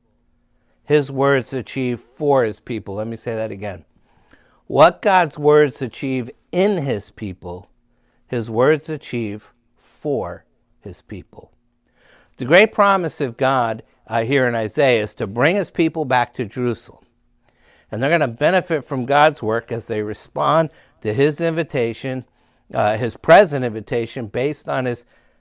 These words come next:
past promises. They're summoned by God's verbal revelation. The invitation to come and listen is based on God's ancient covenant promised to David,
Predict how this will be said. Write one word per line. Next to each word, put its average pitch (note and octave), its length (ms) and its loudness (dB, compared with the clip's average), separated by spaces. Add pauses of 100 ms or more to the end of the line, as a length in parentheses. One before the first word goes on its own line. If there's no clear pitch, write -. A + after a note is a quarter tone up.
(120)
past C3 440 0
promises. A2 720 -6 (340)
They're E3+ 200 4
summoned B2+ 880 -2
by A#2+ 200 -2
God's C3+ 580 0
verbal C#3+ 880 0
revelation. A#2+ 880 -2 (760)
The A#2 120 -2
invitation D3+ 600 -2
to A2 80 -4
come D3 500 -2 (280)
and A#2 240 -2
listen B2 600 -6 (340)
is B2+ 240 -2
based E3 460 2
on A#2+ 200 -2
God's C#3+ 440 -2 (120)
ancient F#3 600 -6
covenant B2+ 500 -8 (640)
promised F3+ 600 2
to F3+ 100 -6
David, A2+ 480 -2